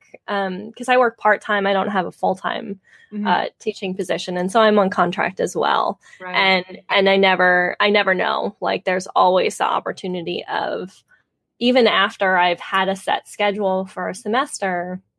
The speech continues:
Speaker 1: I could still lose the classes I have if a full-time employee, and, uh, like, if they have a class canceled, they get priority, so they could take
Speaker 2: Right.
Speaker 1: a class from you. So I'm always kind of in that.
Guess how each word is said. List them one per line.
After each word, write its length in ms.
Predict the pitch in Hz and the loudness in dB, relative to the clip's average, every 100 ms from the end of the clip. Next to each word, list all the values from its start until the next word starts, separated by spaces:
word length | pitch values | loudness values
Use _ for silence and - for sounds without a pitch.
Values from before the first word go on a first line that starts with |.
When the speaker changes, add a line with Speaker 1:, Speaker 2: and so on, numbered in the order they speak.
| - | -2
Speaker 1:
I 140 | 202 | 0
could 200 | 196 208 | 0 -2
still 320 | - 214 175 | 0 0 2
lose 400 | 180 185 175 175 | 4 4 4 0
the 100 | - | -6
classes 380 | 170 190 190 185 | 0 0 0 -2
I 80 | 170 | -4
have 300 | 185 160 165 | -2 -2 -2
if 180 | 170 185 | -6 -6
a 100 | 180 | -6
full-time 520 | - 196 190 180 175 | 0 0 0 -2 -2
employee, 680 | 165 - 170 160 175 180 190 _ _ 170 | -6 -2 -2 0 -2 -6 -8 _ _ -2
and, 180 | 175 | 0
uh, 160 | 165 170 | 2 2
like, 180 | 180 175 | 2 2
if 120 | 180 | 0
they 100 | 175 | 0
have 100 | 170 | 0
a 60 | - | 0
class 300 | 196 190 - | 2 2 0
canceled, 420 | 190 175 170 160 | -2 0 0 0
they 140 | 170 | 0
get 120 | 170 | 0
priority, 600 | - 156 160 165 160 190 190 | -2 -2 0 -2 -4 -8 -12
so 220 | _ - 175 | _ -8 -4
they 120 | 170 | -4
could 140 | 185 | -6
take 160 | 196 - | -6 -8
Speaker 2:
Right. 100 | - | -6
Speaker 1:
a 40 | |
class 320 | - - - - | -4 -2 -4 -8
from 180 | - | -8
you. 140 | - 185 | -6 -6
So 160 | - | 2
I'm 140 | 208 220 | 4 6
always 340 | 254 247 208 | 6 6 4
kind 220 | - 175 | 0 -4
of 100 | 170 | -2
in 140 | 160 165 | -4 -4
that. 360 | 160 - - | -4 -4 -8